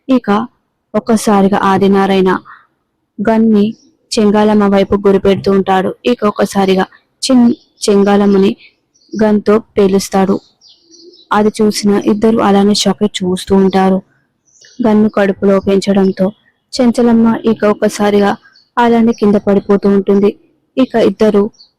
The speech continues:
సింధూర, చెంచలమ్మ అలానే షాక్ అయి చూస్తూ ఉంటారు చెంగాలమ్మని. ఇక ఆదినారాయణ గన్ని వెనక్కి తిప్పి చెంచలమ్మకి గురి పెడుతూ ఉంటే అప్పుడే ఇక కేశవ వచ్చి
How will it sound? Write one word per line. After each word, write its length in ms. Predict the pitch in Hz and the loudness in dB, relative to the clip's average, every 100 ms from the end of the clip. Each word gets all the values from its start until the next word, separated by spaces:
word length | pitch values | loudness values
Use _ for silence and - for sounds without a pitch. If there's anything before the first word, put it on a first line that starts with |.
| _ | _
సింధూర, 420 | - 233 226 226 | -2 0 2 2
చెంచలమ్మ 720 | 226 220 202 190 202 196 190 | 0 -2 -2 -2 0 0 0
అలానే 460 | 190 196 202 208 214 | 0 0 0 0 0
షాక్ 320 | 208 190 - | 0 -2 -2
అయి 100 | 190 - _ _ - 277 | -4 -6 _ _ -4 0
చూస్తూ 400 | 269 254 - 240 | 0 0 0 0
ఉంటారు 440 | 226 214 208 214 - - | 2 0 -2 -4 -10 -2
చెంగాలమ్మని. 680 | 202 196 196 196 196 196 - _ _ _ 285 | 0 0 0 0 0 -2 -8 _ _ _ -2
ఇక 120 | 277 | 0
ఆదినారాయణ 880 | 262 220 233 233 226 226 220 214 226 - _ - 214 | 0 0 0 0 2 2 2 0 -2 -8 _ -6 -2
గన్ని 400 | 226 226 220 214 | 2 2 2 2
వెనక్కి 400 | 196 214 208 214 | 2 2 0 -2
తిప్పి 340 | 202 208 - 196 | -4 -6 -2 -4
చెంచలమ్మకి 680 | - 226 220 220 220 220 | 0 -2 0 0 0 0
గురి 260 | 208 202 196 | 0 2 2
పెడుతూ 320 | 208 202 208 | 0 0 0
ఉంటే 240 | 202 196 | 0 0
అప్పుడే 420 | 190 190 - 202 208 | 0 -4 -4 0 0
ఇక 100 | 202 | 0
కేశవ 520 | 190 185 196 196 196 | 0 0 0 0 0
వచ్చి 300 | 185 - | -2 -4